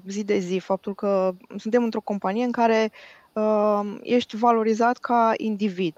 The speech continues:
nu, nu neapărat o resursă, în care, uh, sunt mici, mai mici sau mai mari lucruri, uh,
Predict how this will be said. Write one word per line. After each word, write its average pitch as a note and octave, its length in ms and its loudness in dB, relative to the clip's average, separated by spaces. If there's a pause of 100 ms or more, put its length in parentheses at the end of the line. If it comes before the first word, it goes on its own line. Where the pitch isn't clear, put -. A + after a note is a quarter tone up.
nu, F3 480 -6
nu F#3 140 -6
neapărat F3+ 380 -2
o F3 140 0
resursă, E3+ 640 -4 (360)
în A3 80 -8
care, A3 640 2
uh, G3 520 -2 (220)
sunt A#3+ 400 -4
mici, B3+ 380 -2 (540)
mai A#3+ 140 4
mici A#3 200 2
sau A#3 160 2
mai G3+ 140 4
mari G#3 240 2
lucruri, C4+ 500 -2 (460)
uh, A#3 280 -2